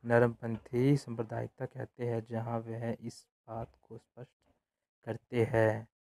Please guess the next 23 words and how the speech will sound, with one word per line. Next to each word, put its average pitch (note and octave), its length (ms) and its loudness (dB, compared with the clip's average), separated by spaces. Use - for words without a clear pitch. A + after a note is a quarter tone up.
कि B2 100 0
उदार A2+ 420 10
सांप्रदायिकतावादी A2+ 1500 2
भी B2 100 -2
मूल A#2 380 6
सांप्रदायिक A#2 720 0
राजनीति A#2 520 -4
की A2+ 480 -4
कर A#2+ 100 -4
रहे A#2+ 240 -2
थे, A#2 200 -6
फिर C3 300 -6
भी A#2 260 -6
उनकी A#2 520 -6
आस्था A#2+ 840 -4
उदारवादी, A2+ 760 4
लोकतांत्रिक, A#2 840 -6
मानवतावादी, A#2 1040 -6
राष्ट्रवादी A2+ 680 0
मूल्यों A2+ 440 0
में A#2 260 0
भी A#2 180 -6
थी A2+ 480 -10